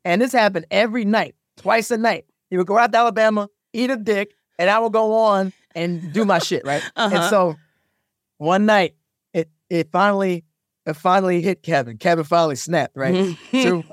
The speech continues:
Speaker 1: hey, after vomiting so many
Speaker 2: <laughs>
Speaker 1: times, Kevin said,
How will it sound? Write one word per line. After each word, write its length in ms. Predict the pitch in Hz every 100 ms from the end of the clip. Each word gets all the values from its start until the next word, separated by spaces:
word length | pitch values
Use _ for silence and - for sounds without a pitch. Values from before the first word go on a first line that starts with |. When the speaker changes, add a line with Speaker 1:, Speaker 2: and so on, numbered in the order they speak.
| -
Speaker 1:
hey, 280 | 220 202 202 _ _ _ -
after 240 | 208 196
vomiting 420 | 175 190 214 202 180
so 220 | - 202
many 180 | 202 180
Speaker 2:
<laughs> 120 | -
Speaker 1:
times, 480 | 175 202 175 151 _ _ _ _ _ _ _ _ -
Kevin 340 | 190 233 220
said, 440 | 185 208 202 190